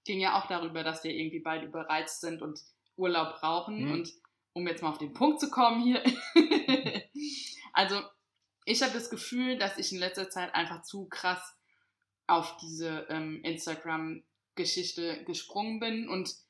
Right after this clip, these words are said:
Speaker 1: also nicht zu viel gemacht hab, aber dass es einfach so mein Leben bestimmt hat.
Speaker 2: Mhm.
Speaker 1: In jeder Situation denk ich, oh, da muss ich ein Foto machen, da könnte ich jetzt eine Story machen, oh, ich hab heute noch nichts gepostet, da musst du was machen. Ist einfach mega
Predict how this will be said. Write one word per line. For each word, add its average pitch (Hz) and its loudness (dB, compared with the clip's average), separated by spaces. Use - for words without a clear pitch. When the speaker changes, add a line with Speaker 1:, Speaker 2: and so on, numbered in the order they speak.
Speaker 1:
also 190 0
nicht 220 0
zu 311 0
viel 302 -2
gemacht 262 0
hab, 247 0
aber 190 -2
dass 190 -4
es - -14
einfach 196 -4
so 196 -8
mein 180 -4
Leben 302 -2
bestimmt 160 -8
hat. 165 -6
Speaker 2:
Mhm. 131 -12
Speaker 1:
In 185 -2
jeder 294 2
Situation 233 -6
denk 214 -8
ich, 202 -8
oh, 185 -4
da 185 2
muss 220 -2
ich 226 -4
ein - -10
Foto 285 -4
machen, 240 0
da 190 2
könnte 180 -6
ich - -8
jetzt 175 -10
eine 170 -10
Story 247 -4
machen, 226 -2
oh, 202 -6
ich 190 2
hab 196 0
heute 208 -2
noch 180 -4
nichts 180 -8
gepostet, 254 -4
da 214 4
musst 233 -6
du 202 -8
was 208 -6
machen. 202 -6
Ist - -6
einfach 196 2
mega 262 2